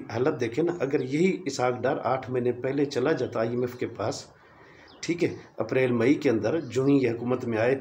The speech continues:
थे, तो उस time आईएमएफ़ ने, ये मिफ्ता इस्माइल की बात बता रहा हूँ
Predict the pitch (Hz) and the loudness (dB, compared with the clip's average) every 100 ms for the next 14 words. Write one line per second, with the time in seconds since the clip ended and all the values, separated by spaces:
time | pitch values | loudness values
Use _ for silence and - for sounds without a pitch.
0 | 123 143 - - - - - - 160 185 | 0 -2 -4 -18 -20 -20 -8 -4 0 0
1 | - - 165 170 139 147 147 151 143 160 | 0 2 2 4 4 6 6 4 2 2
2 | 175 - - 139 160 160 - - 165 175 | 2 -2 -2 0 2 2 2 2 4 4
3 | 190 185 156 131 123 117 107 95 | 4 2 0 0 -2 0 -2 -4